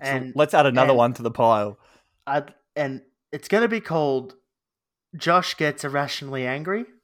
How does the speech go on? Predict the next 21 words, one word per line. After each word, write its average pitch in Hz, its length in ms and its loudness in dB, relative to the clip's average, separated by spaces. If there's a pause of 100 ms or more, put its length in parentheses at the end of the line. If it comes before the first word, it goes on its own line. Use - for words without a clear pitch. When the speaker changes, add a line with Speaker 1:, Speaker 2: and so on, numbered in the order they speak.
Speaker 1:
Can 143 120 -4
I 139 40 4
make 131 240 0
a 120 40 -6
guess 110 340 -4
about 104 220 -2
what 98 160 -4
this - 200 -14
is? 117 340 -12 (600)
Speaker 2:
Go 180 180 10
ahead. 151 380 2
Speaker 1:
It's - 120 -16
about 120 300 4
Speaker 2:
Go 151 80 0
ahead. 135 240 -4
Speaker 1:
you 120 80 -4
getting, 107 480 -2 (160)
um, 104 420 -4 (240)
unbelievably 117 600 -2
happy 101 440 -10
at - 280 -10